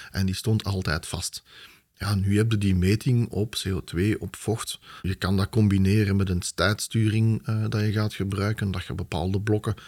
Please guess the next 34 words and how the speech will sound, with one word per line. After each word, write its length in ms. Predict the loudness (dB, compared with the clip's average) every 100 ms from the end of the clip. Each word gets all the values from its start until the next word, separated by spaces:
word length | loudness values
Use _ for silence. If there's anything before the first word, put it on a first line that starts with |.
| -18 -18 -12
zoals 360 | -8 -4 -2
in 100 | 0
een 100 | 0
verwarming, 640 | 0 -2 0 2 4 4 2
eh, 200 | 0 -2
gaat 320 | 0 -2 -2
zeggen 220 | -2 -2
van, 140 | -2 -4
kijk, 260 | -4 -6
's 80 | -4
morgens 360 | -2 0 -2 -4
moet 120 | -4
het 140 | -4
wat 160 | -2 0
meer, 520 | 2 0 -2 -8 -20 -8
's 80 |
avonds 300 | -4 -2 -2
moet 140 | -2 -2
het 120 | -2
wat 120 | 0
meer. 340 | 2 0 -2 -8 -18 -18 -18
Je 80 | -6
kan 160 | 0 2
dat 120 | 4
allemaal 460 | 4 2 2 0
gaan 240 | 0 0 -2
regelen. 480 | 0 0 0 -2 -6 -12 -18
Dus 140 | -10
we 80 | -6
proberen 520 | 0 4 6 6 4
daarin 520 | 2 2 2 2 2 0
de 100 | -4
systemen, 680 | -4 -4 0 2 2 -2 -6
eh, 220 | -8 -6